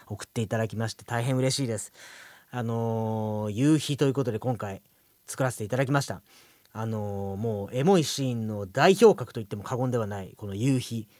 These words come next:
さらにですね、ボサノバ風という、う、リクエストいただきまして、まあ、私、あの、自慢じゃないですけども、そんなにボサノバのことを分かってない。あの、本当にあっさいあっさい知識で、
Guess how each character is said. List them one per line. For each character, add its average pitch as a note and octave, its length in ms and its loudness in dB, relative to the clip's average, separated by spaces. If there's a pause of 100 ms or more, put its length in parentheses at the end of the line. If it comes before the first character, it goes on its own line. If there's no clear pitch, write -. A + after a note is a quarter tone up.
(180)
さ E3+ 160 8
ら C#3 100 6
に G#2+ 60 -2
で F#2+ 100 -8
す - 100 -12
ね、 F#2+ 180 -10 (560)
ボ C3+ 140 0
サ D3+ 160 4
ノ D3+ 100 6
バ D3 140 8
風 C#3 240 0
と B2 140 2
い A2 180 0
う、 G#2+ 100 -8 (420)
う、 A2 440 -2
リ G#2+ 100 -2
ク A#2 80 -2
エ A2 40 0
ス - 60 -8
ト G#2+ 60 -8
い G2 40 -10
た G#2+ 100 -4
だ G#2 100 -4
き G#2 80 -8
ま G#2 120 -4
し - 80 -10
て、 G2 240 -10 (460)
ま A#2 120 -2
あ、 - 20 0
私、 B2 560 0 (720)
あ G#2+ 140 -12
の、 G#2 120 -6
自 G2+ 140 -8
慢 C3+ 120 2
じ E3+ 60 2
ゃ F3 40 6
な F3 80 8
い - 20 6
で G3 100 8
す - 80 0
け E3+ 60 6
ど C3+ 60 4
も、 B2 60 2
そ - 220 -8 (120)
ん A3 140 2
な A3 100 10
に A3 80 12
ボ G3 140 8
サ G#3 100 10
ノ G3+ 80 8
バ - 0 -
の F#3+ 80 6
こ F#3 80 4
と F3 100 6
を C3+ 40 6
分 C3 100 4
か D#3+ 80 6
っ - 60 4
て B2+ 100 -2
な A#2+ 120 0
い。 F2+ 80 -10 (480)
あ A2+ 180 -4
の、 A#2 160 -2
本 A3+ 220 -2
当 - 60 4
に A#3+ 100 4 (100)
あ G3 80 10
っ - 20 0
さ - 540 0
い F3+ 60 8
あ E3 80 12
っ - 20 2
さ - 300 6
い G3 60 8
知 G3+ 140 2
識 F3 220 2
で、 A#2 200 0